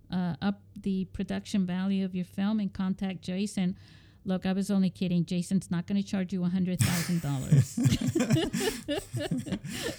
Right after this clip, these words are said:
But, uh, but he's definitely worth a hundred thousand dollars. And all you have to do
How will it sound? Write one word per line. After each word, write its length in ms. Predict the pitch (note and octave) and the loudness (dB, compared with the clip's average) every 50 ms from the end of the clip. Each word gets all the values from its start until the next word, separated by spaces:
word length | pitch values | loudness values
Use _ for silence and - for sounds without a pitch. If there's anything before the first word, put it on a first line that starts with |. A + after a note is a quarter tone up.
| - - G4 D#4+ D#4 F#4 F4 F4 D4 D4 F#4+ - - - - - C#4+ F4+ E4+ E4 - | -4 0 0 0 0 0 -2 -2 -2 -2 -2 -6 -10 -16 -14 -12 -6 -6 -6 -6 -2
But, 340 | - A3+ A3 G#3+ G3+ - - | 0 2 2 2 2 0 -2
uh, 100 | G3+ C#3+ | -4 -2
but 180 | - - A3+ G#3+ | 0 0 0 2
he's 260 | A3 B3 B3 A3 F#3+ | 4 6 4 4 2
definitely 680 | - - A#3+ A#3+ B3 - A#3 A3+ - - F#3+ A3 G#3+ | 0 0 0 0 0 2 0 0 0 0 0 0 0
worth 360 | G3 F#3+ F#3+ F3+ F3 E3+ - - - | 0 0 0 0 0 -2 -4 -4 -2
a 100 | F#3+ G#3 | 0 2
hundred 300 | G#3 G3+ F#3+ G3 F#3+ - | 2 2 2 2 0 0
thousand 320 | F#3 F3 F3 F3+ F#3 F3 | -2 -2 0 0 0 0
dollars. 380 | E3 E3 E3 E3 E3 D#3 - - | 0 -2 -4 -4 -4 -6 -6 -2
And 140 | - G3+ F#3 | -2 0 0
all 100 | F#3+ A3 | 0 0
you 180 | A3+ A#3+ C4 D4 | 0 -2 -2 -2
have 200 | D4 B3+ B3 - | -2 -4 -4 -4
to 80 | B3 | -6
do 480 | G#3+ G3+ C4 B3+ A3 F#3 F#3 G3+ C4 | -6 -4 -2 -2 -2 -2 -2 -2 -4